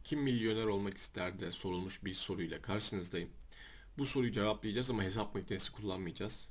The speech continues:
Çünkü zaten bunu hesap makinesiyle direkt yapabilirsiniz. Hani bir yarışmacı gözüyle. Oradasın, ekrandasın. Yani ekranda olmasan da hani en önünde kağıt kalem yok. Kağıt kalem olmayan bir ortamda bu soruyu nasıl çözebiliriz? Şimdi iki tane yolumuz var.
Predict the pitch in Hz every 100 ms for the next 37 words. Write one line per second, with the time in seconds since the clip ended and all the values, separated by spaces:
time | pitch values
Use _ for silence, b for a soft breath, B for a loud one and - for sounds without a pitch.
0 | - 123 113 113 110 104 101 101 110 -
1 | 98 - 87 - 113 117 131 110 104 101
2 | 98 82 80 98 117 131 139 131 - 131
3 | 127 127 90 - - - - - B B
4 | B B B - 113 120 120 113 117 113
5 | 110 101 107 104 107 - 104 - - -
6 | - 85 107 - 107 104 107 95 85 -
7 | 101 175 143 127 127 117 104 175 - -
8 | 113 101 - 110 269 85 - - - -
9 | B B B - 101 107 - 131 139 147
10 | 123 90 87 92 90 87 90 110 170 -
11 | 123 131 151 - 82 98 165 151 - 87
12 | 80 - 85 - - - 139 160 - 151
13 | 131 131 113 95 - -